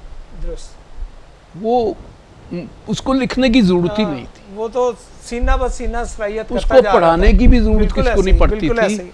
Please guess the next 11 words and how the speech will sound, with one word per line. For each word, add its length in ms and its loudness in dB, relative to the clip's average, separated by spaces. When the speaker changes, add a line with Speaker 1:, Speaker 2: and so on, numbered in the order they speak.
Speaker 1:
ऐसे 260 -8
ही। 80 -6
Speaker 2:
कि 1400 0
एक 360 0
छोटा 360 2
तबका 380 0
भी 140 0
वही 240 0
सोचता 440 -6
था, 100 -12
Speaker 1:
बिल्कुल। 340 -16